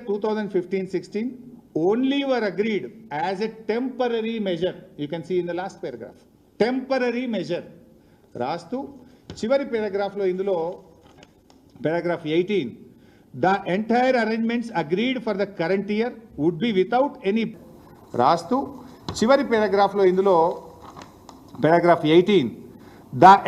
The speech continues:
entire arrangements agreed for the current year would be without any prejudice to the stand of both the states before any forum." ఈ కేటాయింపు అనేటువంటిది ట్రిబ్యునల్ ముందు మీరు చేసుకునే ఆర్గ్యుమెంట్స్ మీద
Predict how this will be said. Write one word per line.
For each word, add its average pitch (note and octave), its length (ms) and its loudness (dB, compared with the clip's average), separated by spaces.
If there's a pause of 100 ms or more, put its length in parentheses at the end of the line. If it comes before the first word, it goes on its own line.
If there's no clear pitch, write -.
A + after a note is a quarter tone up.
entire A#3+ 480 8
arrangements A3+ 440 4 (140)
agreed G#3+ 360 4
for G#3+ 160 4
the G3 140 4 (120)
current F#3+ 280 6
year A3 220 4 (300)
would D#3+ 240 6
be A#3+ 60 6 (120)
without B3+ 300 8 (180)
any A3 140 6 (120)
prejudice E3 440 6 (840)
to G3+ 80 12
the B3 200 10
stand A#3 420 6
of F3+ 60 6 (160)
both A3+ 240 12
the A3+ 140 6
states G#3+ 260 4 (120)
before F#3 300 6 (200)
any E3 160 0
forum." E3+ 400 2 (680)
ఈ F3 120 4
కేటాయింపు A3 600 4
అనేటువంటిది G3+ 520 0
ట్రిబ్యునల్ A3 420 2
ముందు A3 200 2
మీరు G3 280 2
చేసుకునే F#3 320 0
ఆర్గ్యుమెంట్స్ E3 600 0
మీద D#3 160 -2